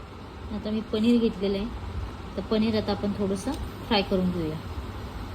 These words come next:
पनीर आता कटिंग करून घेतलेलं आहे आणि तेल पण आपलं आता तापलेलं आहे. त्या तेलामध्ये आपण पनीर थोडंसं फ्राय करून घेऊया.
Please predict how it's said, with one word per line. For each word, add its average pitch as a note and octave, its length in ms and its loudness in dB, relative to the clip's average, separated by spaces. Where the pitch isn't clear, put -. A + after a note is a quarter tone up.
पनीर A3+ 260 2
आता A3 180 -2
कटिंग A3+ 320 0
करून G#3+ 280 2
घेतलेलं F#3+ 360 0
आहे G3 100 0
आणि G3 180 -4
तेल G#3 300 0
पण A3 180 -2
आपलं G3+ 240 -2
आता G#3+ 180 -2
तापलेलं G3+ 380 2
आहे. G3 140 0
त्या G3 180 -2
तेलामध्ये F#3 420 2
आपण F3+ 180 -4
पनीर F#3+ 260 -2
थोडंसं - 480 -6
फ्राय F#3+ 160 4
करून E3+ 320 -2
घेऊया. D3+ 200 -2